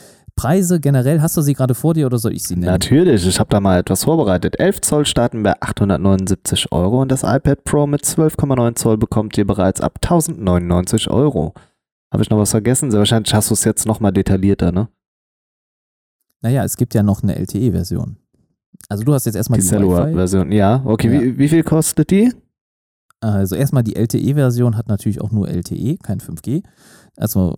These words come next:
Speaker 1: vielleicht auch nochmal ein wichtiger Punkt
Speaker 2: Gut,
Speaker 1: für den
Speaker 2: okay,
Speaker 1: einen
Speaker 2: aber
Speaker 1: oder
Speaker 2: das,
Speaker 1: anderen.
Speaker 2: okay, äh, come on, also da können wir ja sagen, das hätte uns jetzt überrascht, wenn wir im iPad Pro eine fünf G Version bekommen.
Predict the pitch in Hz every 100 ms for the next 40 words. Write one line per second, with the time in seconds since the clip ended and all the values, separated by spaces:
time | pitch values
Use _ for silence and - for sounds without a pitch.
0 | - - 92 - 98 92 87 95 107 -
1 | 87 - 113 107 131 117 113 117 104 127
2 | 117 110 - 120 117 98 - 101 - 113
3 | 104 87 101 104 113 117 127 120 113 104
4 | 113 113 104 - - 110 110 113 104 113
5 | - 104 95 117 - 104 101 95 92 104
6 | 110 104 - 107 113 110 - 101 98 110
7 | 104 - 113 98 85 85 82 85 - 80
8 | 82